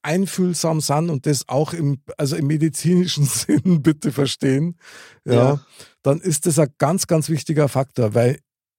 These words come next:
Speaker 1: jeder von uns, jeder von uns, jeder Mo hat die Hosen voll,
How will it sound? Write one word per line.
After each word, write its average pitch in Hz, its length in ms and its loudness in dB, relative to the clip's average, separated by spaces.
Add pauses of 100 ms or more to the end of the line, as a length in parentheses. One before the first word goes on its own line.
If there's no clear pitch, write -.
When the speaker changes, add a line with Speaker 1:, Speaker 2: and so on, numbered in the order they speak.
Speaker 1:
jeder 147 460 0
von 127 180 -8
uns, - 480 -10 (440)
jeder 160 640 0
von 147 200 -2
uns, 123 240 -4
jeder 160 420 2
Mo 127 360 -2 (840)
hat 139 260 -4
die 127 100 -4
Hosen 151 420 -2
voll, 156 500 2